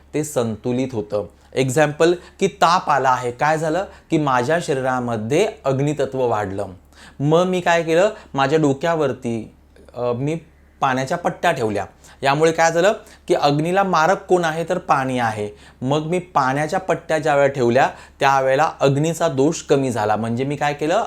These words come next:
अग्नी बॅलन्स केला. हेच आहे तत्व, हेच आपल्याला शिकवलं जातं. मेडिकल शास्त्रामध्ये निसर्गोपचार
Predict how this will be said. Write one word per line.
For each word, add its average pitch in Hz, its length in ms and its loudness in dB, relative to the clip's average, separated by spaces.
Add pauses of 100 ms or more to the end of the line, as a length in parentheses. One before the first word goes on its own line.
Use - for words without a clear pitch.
अग्नी 131 380 -2
बॅलन्स 117 480 -2
केला. 104 400 -2 (400)
हेच 175 380 2
आहे 117 240 2
तत्व, 113 460 -4 (420)
हेच 175 260 4
आपल्याला 143 340 0
शिकवलं 131 320 0
जातं. 131 380 0 (320)
मेडिकल 143 460 2
शास्त्रामध्ये 143 760 0 (280)
निसर्गोपचार 139 640 0